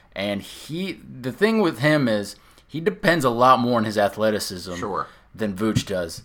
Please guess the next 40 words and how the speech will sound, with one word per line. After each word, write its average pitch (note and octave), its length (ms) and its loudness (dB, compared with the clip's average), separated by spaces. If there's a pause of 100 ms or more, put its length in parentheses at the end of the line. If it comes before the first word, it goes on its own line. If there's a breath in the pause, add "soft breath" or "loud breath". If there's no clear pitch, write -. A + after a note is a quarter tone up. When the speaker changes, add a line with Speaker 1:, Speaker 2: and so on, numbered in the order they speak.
Speaker 1:
Not B2+ 220 2
just D3+ 160 -2
for D#3+ 140 -2
the B2+ 100 -2
dunking A2 480 0
part, G#2 260 0
et G2+ 100 -6
cetera, G#2+ 380 -4
but G2 320 -8
actually B2+ 400 2
shooting. G2 560 -4 (160 soft breath)
The - 100 -12
reason D3+ 300 0
why D3+ 220 6
he's A2+ 100 -4
such - 240 -2
a A#2+ 60 -6
great A2+ 240 -2
shooter C#3 260 -4
is G2 120 -6
he B2 200 -8
elevates A2+ 560 2
so A#2 240 0
high A2+ 280 0
that F2+ 120 -4
most G#2+ 240 -4
defenders G#2+ 500 -8
can't G#2+ 520 -6
def-, - 260 -12
you A#2 80 -8
know, F#2 120 -8
can't G#2+ 280 -8
defend F#2+ 260 -10
a E2 40 -8
shot G2+ 280 -2
Speaker 2:
Yeah. D2+ 40 -6
Speaker 1:
that F2 200 -4
well. E2+ 280 -4 (420 loud breath)
Um, G#2 480 2 (220)
but G#2+ 280 2